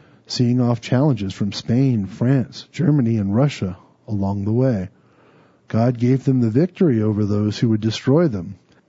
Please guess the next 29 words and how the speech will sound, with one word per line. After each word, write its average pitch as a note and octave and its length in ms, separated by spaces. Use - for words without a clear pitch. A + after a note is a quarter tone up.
as A2+ 360
had A2+ 240
been G#2+ 180
prophesied G#2+ 800
to A2 220
Abraham. A#2+ 600
Luke A2+ 200
one, A2+ 440
verses G2+ 360
seventy-one G#2+ 540
through G#2+ 180
seventy-four, A2 800
and G#2 100
see - 160
also A2+ 300
Genesis A#2+ 420
twenty-two, C3+ 560
verses F#2+ 340
fifteen G2+ 500
through F#2+ 160
seventeen. G2 840
Yet C#3 240
dramatic C#3 420
changes D#3 420
lie A#2 180
ahead A#2 300
for - 100
these G#2 220
nations. A2 600